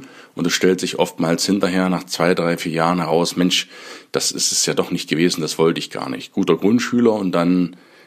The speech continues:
geht's bergab Richtung zehnte Klasse, wenn du auf dem Gymnasium bist. Die Anforderungen sind sehr viel höher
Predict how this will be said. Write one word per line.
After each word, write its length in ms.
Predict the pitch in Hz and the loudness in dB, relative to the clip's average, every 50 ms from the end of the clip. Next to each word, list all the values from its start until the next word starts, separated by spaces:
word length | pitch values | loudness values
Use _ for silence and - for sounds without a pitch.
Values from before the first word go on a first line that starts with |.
| _ _ - | _ _ -2
geht's 240 | - 92 90 - | 0 0 0 0
bergab 680 | - - 76 73 - - - 76 85 - - - - - _ - - - _ _ _ _ _ _ _ - | 0 -2 -2 -4 -4 -2 -2 -2 -2 -2 -6 -14 -18 -20 _ -20 -20 -20 _ _ _ _ _ _ _ -8
Richtung 640 | - 78 76 - - 76 78 78 78 78 73 73 - - - _ _ _ _ _ _ _ - | -6 -6 -6 -6 -4 -2 -2 -2 -2 -4 -6 -6 -8 -12 -20 _ _ _ _ _ _ _ -4
zehnte 280 | - 80 80 82 76 76 | -2 0 0 0 0 0
Klasse, 600 | - - 76 73 - - - 82 80 78 80 - - - - _ - | 0 0 0 0 0 2 2 2 0 0 -2 -8 -16 -20 -20 _ -6
wenn 120 | - 78 | -4 -2
du 120 | 82 73 | 0 0
auf 80 | 67 - | 0 0
dem 100 | 95 80 | -2 -4
Gymnasium 480 | 80 76 78 85 95 104 - 92 80 69 | -2 0 2 4 4 4 2 0 -2 -2
bist. 300 | 65 64 - - - - - - - _ _ - | -2 -4 -4 -4 -8 -10 -18 -20 -20 _ _ -12
Die 360 | - 76 76 73 71 65 - - _ _ - - | -8 -8 -6 -6 -6 -8 -10 -12 _ _ -4 -2
Anforderungen 560 | 92 113 120 - - 123 120 117 123 120 117 | 0 0 0 2 2 2 4 4 2 2 2
sind 280 | 110 101 95 92 - - - _ _ _ - | 2 2 0 0 -4 -10 -20 _ _ _ -14
sehr 380 | 76 76 76 78 87 95 107 110 | -12 -8 -2 2 2 2 2 2
viel 240 | - 135 131 113 | 2 0 0 2
höher 420 | 95 98 101 101 117 143 185 208 | 2 2 2 4 2 2 0 -2